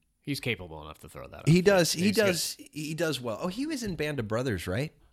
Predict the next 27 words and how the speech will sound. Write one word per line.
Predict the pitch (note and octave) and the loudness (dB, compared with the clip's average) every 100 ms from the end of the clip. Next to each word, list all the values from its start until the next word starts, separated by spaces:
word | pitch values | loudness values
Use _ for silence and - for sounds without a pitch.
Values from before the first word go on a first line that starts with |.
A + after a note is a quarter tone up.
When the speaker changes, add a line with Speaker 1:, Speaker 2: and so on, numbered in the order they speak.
| - | -10
Speaker 1:
Uh, | C3+ C#3+ C#3 C3+ B2 | -8 -6 -6 -6 -6
was | C#3 D3 | -6 -6
it | C3+ | -4
Band | D#3+ E3+ G3 | 0 2 2
of | C#3+ | 0
Brothers | C3+ C3+ D#3 D#3 | 0 2 2 0
he | D#3+ | -2
was | D#3+ C#3+ | -4 -2
in? | D3+ | 0
Speaker 2:
It | D3+ | 2
was | C#3+ | 4
a | |
World | C3 D#3 A3 E3 | 4 4 2 2
War | D3+ | -2
Two | C#3+ - C#3 | -2 -2 0
movie. | G#2 D#2+ D#2 | 0 -2 -2
I | E2+ | -2
remember | G2+ D3 D#3 | -2 -2 0
that, | A#2+ G2 | 0 2
or | G#2 | 0
Speaker 1:
Yeah, | A#2 B2+ | 2 4
Speaker 2:
show. | A2 A2 G#2+ G#2 G2+ _ - | 4 2 0 -4 -8 _ -10
Speaker 1:
maybe. | A#2 A#2 A#2 G2 F2+ F2 - _ _ _ _ _ | -4 -4 -4 -6 -8 -10 -16 _ _ _ _ _
He, | - - | -14 -12
he's | - - | -14 -14
not, | - G#2+ _ | -14 -16 _
not, | B2+ | -14